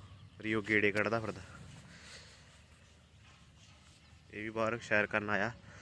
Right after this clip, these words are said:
ਸੈਰ ਕਰਦਾ ਫਿਰਦਾ ਮਿੱਤਰੋ।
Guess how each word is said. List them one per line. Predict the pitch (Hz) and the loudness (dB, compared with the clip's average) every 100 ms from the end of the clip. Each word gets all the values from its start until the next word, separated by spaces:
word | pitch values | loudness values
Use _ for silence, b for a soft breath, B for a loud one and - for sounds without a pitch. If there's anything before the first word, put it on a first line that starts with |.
| B B B B B - - - - - - - - - - - - - - - | B B B B B -20 -20 -20 -20 -20 -20 -20 -20 -20 -20 -20 -20 -20 -20 -8
ਸੈਰ | 101 98 | -6 -4
ਕਰਦਾ | 101 95 101 | -4 -4 -4
ਫਿਰਦਾ | 98 95 | -4 -6
ਮਿੱਤਰੋ। | 95 92 101 98 | -6 -6 -6 -8